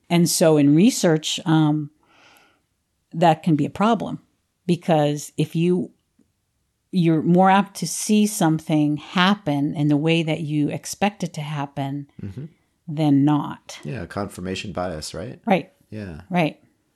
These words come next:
Speaker 2: And we do it all the time, like you said, in our daily, <clears throat> daily life. Like, not even researchers, but, "Yeah, I believe this person's going to be a jerk."
Speaker 1: Right.
Speaker 2: That's, so anything they do,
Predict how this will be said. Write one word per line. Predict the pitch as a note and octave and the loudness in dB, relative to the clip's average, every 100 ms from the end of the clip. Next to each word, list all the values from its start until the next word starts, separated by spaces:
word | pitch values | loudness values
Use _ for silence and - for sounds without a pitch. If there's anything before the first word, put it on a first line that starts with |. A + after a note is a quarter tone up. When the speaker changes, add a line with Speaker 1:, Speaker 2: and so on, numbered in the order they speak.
| _ _ _ - | _ _ _ -10
Speaker 2:
And | F#2 | -4
we | G#2+ | -2
do | A#2 | 0
it | |
all | F#2 | -2
the | F#2+ | -4
time, | G#2+ A2 G2 | -4 -4 -4
like | E2 | -8
you | G2+ | -8
said, | - D3 | -6 -6
in | E2+ | -6
our | E2+ | -4
daily, | E2+ F2 - | -4 -2 -2
<clears throat> | D3 - | -2 -2
daily | F2 F2+ | -4 -4
life. | F#2+ A#2 - - | -2 -2 -4 -10
Like, | D#2+ | -10
not | E2 E2+ | -6 -6
even | F2 E2+ D#2+ D#2 | -6 -8 -10 -6
researchers, | G#2+ - E2+ F2 F#2+ | -4 -4 -4 -6 -10
but, | - E2+ D#2+ _ _ _ _ _ _ _ _ | -8 -8 -10 _ _ _ _ _ _ _ _
"Yeah, | - A#2 D#2+ | -8 -6 -6
I | |
believe | F2 F#2 F#2 G2+ | -6 -6 -4 -4
this | F2 D#2+ | -6 -8
person's | - F2 F2 D#2+ - - _ _ _ F2 | -8 -10 -10 -10 -12 -16 _ _ _ -10
going | F#2 F2 | -8 -8
to | |
be | D2+ E2 | -8 -8
a | |
jerk." | C#2+ E2 F2+ - _ _ _ - | -8 -6 -6 -8 _ _ _ -6
Speaker 1:
Right. | F3 D#3 D3+ | -2 0 -2
Speaker 2:
That's, | E2+ E2+ - - | -8 -8 -10 -6
so | G2 F2 E2+ - | -4 -2 -4 -6
anything | G2 G2+ G#2 | -6 -4 -4
they | F#2 | -4
do, | D#2+ G#2+ F#2 E2+ G2+ | -2 -2 0 -4 -8